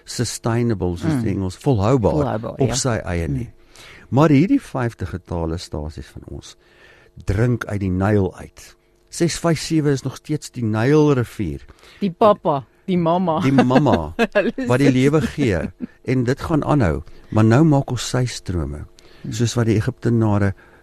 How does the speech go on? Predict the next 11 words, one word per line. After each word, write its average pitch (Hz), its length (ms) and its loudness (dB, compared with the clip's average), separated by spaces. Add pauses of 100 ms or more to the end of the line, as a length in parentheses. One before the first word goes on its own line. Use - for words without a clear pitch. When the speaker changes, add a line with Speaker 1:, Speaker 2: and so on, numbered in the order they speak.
(120)
Speaker 1:
uh, 85 240 0
sy 135 420 -2
kanale 110 500 2
maak 101 360 4
om 95 100 2
hulle 98 140 4
landerye 95 560 2
vanuit 90 340 -4
die 90 100 -2
Nyl 85 360 -2
uit - 420 -12